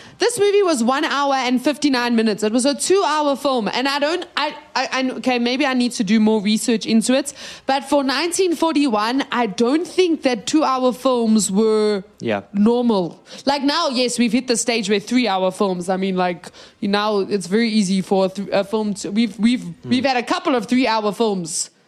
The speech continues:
Speaker 2: Yeah.
Speaker 1: Like, that's become more of a norm
Speaker 2: It's,
Speaker 1: now.
Speaker 2: it's, it's starting, you know, two, two to two and a half.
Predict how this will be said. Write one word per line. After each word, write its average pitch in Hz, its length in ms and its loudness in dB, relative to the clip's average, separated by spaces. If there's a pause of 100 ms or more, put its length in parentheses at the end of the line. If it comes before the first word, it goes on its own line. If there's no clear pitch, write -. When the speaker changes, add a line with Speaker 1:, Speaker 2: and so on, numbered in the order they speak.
(360)
Speaker 2:
Yeah. 113 300 -2
Speaker 1:
Like, 214 140 -2
that's 226 220 -2
become 214 640 -2
more 214 180 2
of 208 80 -4
a 208 40 0
norm 214 280 0
Speaker 2:
It's, 202 40 -2
Speaker 1:
now. 175 160 0
Speaker 2:
it's, 165 140 -6
it's - 180 -12
starting, 107 640 -4
you 104 140 -6
know, 107 220 -2 (120)
two, 120 300 -6 (100)
two 127 220 -4
to 107 160 -14
two 120 180 -2
and 113 100 -2
a 107 80 -2
half. 104 560 -6